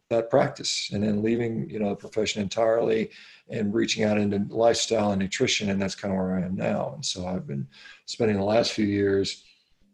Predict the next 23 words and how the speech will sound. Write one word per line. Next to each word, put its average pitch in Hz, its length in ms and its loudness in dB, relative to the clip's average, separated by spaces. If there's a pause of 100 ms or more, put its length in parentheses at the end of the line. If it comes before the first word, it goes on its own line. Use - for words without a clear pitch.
mostly 123 360 4
just - 300 -4
helping 117 220 0
people 120 240 -2
in 107 60 0
lifestyle. - 460 -4 (180)
And 98 180 -2
I, - 120 2
it's 117 200 0
been 131 160 2
far 143 240 6
more 120 240 4
rewarding 110 440 4
for - 120 -6
me, 104 360 2 (840)
uh, 107 200 2
not 127 200 4
necessarily 127 320 4
financially, 127 520 6
but 113 440 4
from 107 220 0
a 98 520 0 (120)
just - 340 -2